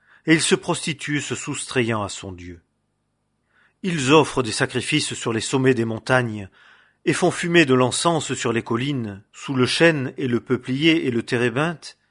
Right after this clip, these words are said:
parce que leur ombre est bonne. C'est pourquoi vos filles se prostituent, et vos belles-filles commettent l'adultère.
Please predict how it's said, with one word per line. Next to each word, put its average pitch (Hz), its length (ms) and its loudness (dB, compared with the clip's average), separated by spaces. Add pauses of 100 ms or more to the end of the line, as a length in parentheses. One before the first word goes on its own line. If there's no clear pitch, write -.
(300)
parce - 240 0
que 147 100 0
leur 120 220 4
ombre 110 320 -2
est 104 60 -4
bonne. 98 460 -10 (1040)
C'est - 340 -6
pourquoi 120 460 0
vos 127 180 -2
filles 165 320 -6
se - 140 -4
prostituent, 113 840 -8
et 120 60 0
vos 151 140 -2
belles-filles 147 580 -2
commettent 123 420 -4
l'adultère. 101 840 -10